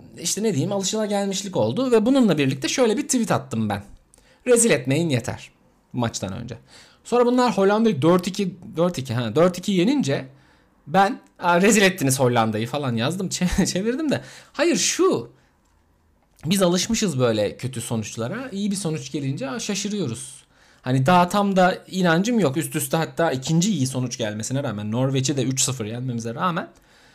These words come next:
bir böyle bir hani acabalar var. Bu çok normal bir şey. Benim burada bahsetmek istediğim şey ise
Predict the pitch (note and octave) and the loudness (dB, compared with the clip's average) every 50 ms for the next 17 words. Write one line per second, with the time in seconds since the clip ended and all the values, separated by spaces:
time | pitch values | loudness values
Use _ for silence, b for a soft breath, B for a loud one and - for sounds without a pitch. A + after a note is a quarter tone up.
0 | b b b b b b - C#4 C4 B3+ C4+ C4+ C#4+ C#4 C#4 C4+ B3+ B3 B3+ B3 | b b b b b b -6 -6 -2 2 2 4 4 4 4 4 4 4 4 2
1 | - - - _ - - - _ _ _ _ _ _ - - G#3+ G3 G#3 F#3 D#3+ | 0 -4 -14 _ -14 -14 -14 _ _ _ _ _ _ -2 0 2 4 4 4 4
2 | C#3+ C3+ C3 D3+ G3 - - - B3+ G#3 E3 C#3+ D#3+ D#3 C3+ A2 A2 B2+ F#3+ G3 | 4 4 4 2 0 -2 -2 -4 -8 -10 -2 2 4 6 6 6 2 0 -4 -2
3 | - - B3 A#3 - F3 C#3+ B2 A#2 A#2 A#2 A2+ A#2 A#2+ - - G3 C4 D4+ - | 0 2 2 2 2 2 2 2 2 2 0 0 -2 -2 -2 0 -2 -2 -4 -8
4 | _ - F#3 F#3 A3+ C4+ C4+ B3+ A#3 G3 F3 - C3+ B2+ C3 C3+ C3 C3+ - - | _ -4 0 2 2 4 4 4 4 2 2 2 2 0 0 0 -2 -2 -4 -6
5 | - - - A#2 A#2 A2+ A2+ - - - - F2+ F2+ - - - E3+ G#3+ - - | -6 -6 -6 -4 -4 -4 -4 -2 -2 -4 -4 -4 -4 -4 0 0 0 0 0 -4